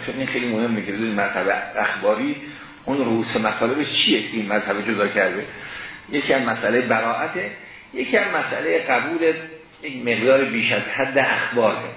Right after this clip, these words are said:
کتب اربعه و غیر کتب اربعه. یا به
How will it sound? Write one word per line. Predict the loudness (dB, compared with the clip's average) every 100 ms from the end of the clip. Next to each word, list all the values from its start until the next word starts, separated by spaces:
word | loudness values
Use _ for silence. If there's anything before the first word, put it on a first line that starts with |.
| -16 -16 -6
کتب | 0 2
اربعه | 2 0 0 2 2
و | 0
غیر | 0
کتب | -2 -6 -4 0
اربعه. | 0 -2 -4 -4 -6 -14 -18 -18 -18 -18 -20 -12 2
یا | 6 6
به | 4 2 2